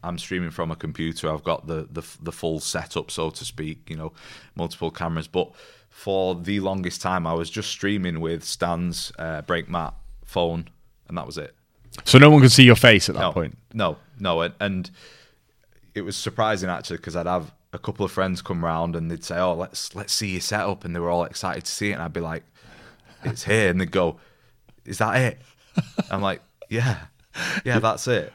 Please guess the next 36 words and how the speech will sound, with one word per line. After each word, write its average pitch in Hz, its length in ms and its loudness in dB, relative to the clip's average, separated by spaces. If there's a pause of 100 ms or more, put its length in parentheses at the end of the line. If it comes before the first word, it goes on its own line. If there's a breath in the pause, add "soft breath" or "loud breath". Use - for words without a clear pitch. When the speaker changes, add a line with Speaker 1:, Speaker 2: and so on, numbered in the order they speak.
Speaker 1:
That's - 280 -6
it. 92 340 -2
But, 113 240 6 (440 soft breath)
but 117 80 2
of 104 140 0
course, 110 360 8
part - 460 2
of 92 200 0
what 92 200 4
I - 20 0
was 92 160 0
just - 220 -4
saying 98 260 4
about 87 300 2
being, 87 420 -2
you 85 80 -8
know, 82 120 -4
self-critical 85 760 -4
and 85 80 -2
also 82 280 0
looking 82 380 0
at 80 260 -4
some 82 240 -2
other 80 200 -2
streams 85 420 0
as 78 140 -4
well 82 320 0 (340 soft breath)
is 87 260 -6
that 87 240 2 (460 soft breath)
I 95 140 4
was 92 120 -2
thinking, 95 380 -4
"Well, 95 340 0 (380)
w-, 107 300 -10
what, 110 560 -2
what 110 300 -2